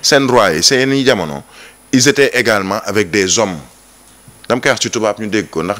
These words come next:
tubaab la ñuy làkk ñoom. Ça veut dire que mbirum homosexualité, ça existe depuis fort longtemps, mais ba ci diine sax wax nañ ko.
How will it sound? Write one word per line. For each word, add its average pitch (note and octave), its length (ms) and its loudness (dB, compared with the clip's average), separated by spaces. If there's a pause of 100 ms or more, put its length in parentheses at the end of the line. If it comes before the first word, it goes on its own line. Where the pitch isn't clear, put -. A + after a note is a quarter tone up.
(140)
tubaab A#2+ 280 0
la F2+ 80 -4
ñuy E2+ 100 -4
làkk D#2+ 260 -2
ñoom. D2 160 -12 (1040)
Ça - 140 0
veut C3 80 2
dire A#2+ 160 2
que A2 100 -6
mbirum A#2+ 340 -2 (100)
homosexualité, B2+ 760 0 (500)
ça B2+ 240 2
existe A2 340 0
depuis F#2+ 240 -4
fort C#3 240 0
longtemps, G#2 380 -4 (500)
mais D#2 320 -2 (120)
ba D#2 120 -6
ci G#2+ 140 -2
diine G#2 300 -2
sax A2+ 180 -2
wax A#2 160 -4
nañ A2+ 200 -4
ko. E3 140 -8